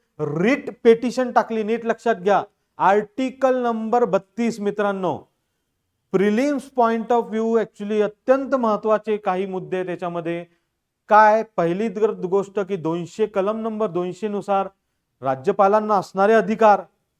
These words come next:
दोनशे आणि दोनशे एक नुसार किंवा कोणते अधिकार नाहीत, हे सगळे ज्या गोष्टी आहेत त्या, त्याच्यानंतर अशा प्रकारची रिट टाकण्यात आली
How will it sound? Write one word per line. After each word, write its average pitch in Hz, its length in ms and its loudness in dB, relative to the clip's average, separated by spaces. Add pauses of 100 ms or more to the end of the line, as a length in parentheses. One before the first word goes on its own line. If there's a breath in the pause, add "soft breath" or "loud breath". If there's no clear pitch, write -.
(840)
दोनशे 170 800 0
आणि 156 200 -4
दोनशे 160 540 0
एक 220 100 2
नुसार 190 420 0 (440)
किंवा 190 200 2
कोणते 185 320 -4
अधिकार 190 380 0
नाहीत, 156 400 -2 (880)
हे 156 60 -2
सगळे 208 420 6 (240)
ज्या 190 160 0
गोष्टी 185 300 -2
आहेत 185 240 -2 (580)
त्या, 196 220 4 (300)
त्याच्यानंतर 220 720 0 (360)
अशा 160 220 -2
प्रकारची 233 640 -2
रिट 156 640 -4
टाकण्यात 214 400 0
आली 165 220 -2